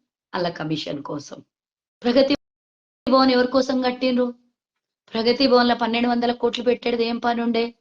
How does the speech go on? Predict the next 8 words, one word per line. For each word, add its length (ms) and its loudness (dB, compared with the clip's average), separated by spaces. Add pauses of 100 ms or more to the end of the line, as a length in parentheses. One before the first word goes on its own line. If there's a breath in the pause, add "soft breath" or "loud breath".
(500)
అది 180 2
అభివృద్ధా? 600 2 (120)
పోలీస్ 300 6
కమాండో 460 2
కొట్టిండంట, 600 -2
అది 200 4
అభివృద్ధి 420 0
అంట. 140 -2